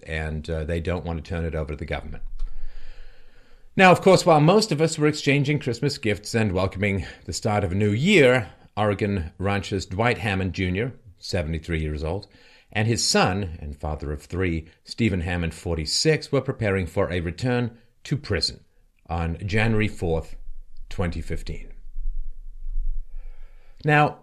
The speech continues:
among other things, the Hammonds were charged with various counts of arson on federal property, punishable by a five-year mandatory minimum sentence, according to the Anti-Terrorism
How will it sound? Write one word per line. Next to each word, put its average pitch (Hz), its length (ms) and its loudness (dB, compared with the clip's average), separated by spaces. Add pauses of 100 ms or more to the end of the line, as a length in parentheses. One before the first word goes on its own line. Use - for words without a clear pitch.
(280)
among 208 460 6
other 139 280 4
things, 101 480 -2
the 107 640 2 (140)
Hammonds 127 480 2
were 113 100 4
charged 147 540 2
with 104 180 0
various 117 400 4
counts 110 360 -2
of 90 160 -2
arson 160 520 2
on 110 220 0
federal 139 460 0
property, 110 560 2 (240)
punishable 170 540 2
by 139 200 -2
a 120 140 0
five-year 120 1040 2
mandatory 104 580 0
minimum 98 340 0
sentence, 87 460 -4
according 127 380 0
to 127 80 0
the 120 200 -2
Anti-Terrorism 147 1200 2